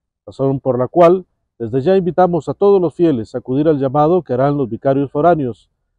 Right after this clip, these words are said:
para celebrar juntos la fe y agradecer a Dios por este regalo.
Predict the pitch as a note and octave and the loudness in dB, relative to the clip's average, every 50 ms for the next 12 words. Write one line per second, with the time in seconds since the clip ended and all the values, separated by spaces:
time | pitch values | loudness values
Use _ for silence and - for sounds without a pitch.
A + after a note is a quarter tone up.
0 | _ _ _ _ A2 A#2 A#2 - C#3 C#3+ C#3+ D#3+ F3 F3 D3+ - - G3+ G#3 F3+ | _ _ _ _ -8 -8 -6 -4 0 2 2 4 4 2 2 0 -4 -4 -2 0
1 | F#3 E3+ D3+ C#3 C#3 - F3+ G3 G#3+ A3 G3 D#3 B2+ C3 B2+ B2 B2+ - - D#3+ | 0 2 2 0 0 0 0 0 2 2 0 -2 0 -2 -2 -2 -4 -4 -2 0
2 | D#3 C#3 C3 C3+ C#3+ D3 C#3 - _ _ _ _ _ _ _ _ - B2 C3 C3+ | 0 2 2 2 2 2 0 -2 _ _ _ _ _ _ _ _ -2 0 0 0
3 | A#2+ - B2+ A#2 A2+ A2+ G#2 G#2+ G#2+ G2 G2 F#2+ - | 0 -2 -4 -4 -4 -6 -6 -6 -8 -8 -12 -16 -20